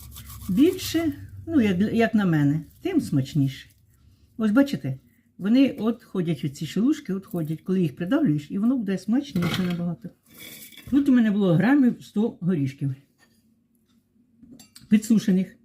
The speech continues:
Тепер розрізаю чесничок, не дуже дрібно,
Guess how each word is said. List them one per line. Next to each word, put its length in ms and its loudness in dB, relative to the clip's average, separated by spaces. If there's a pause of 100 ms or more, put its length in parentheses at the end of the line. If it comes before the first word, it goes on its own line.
(1040)
Тепер 400 2 (960)
розрізаю 760 2
чесничок, 640 -2 (840)
не 140 6
дуже 260 2
дрібно, 460 2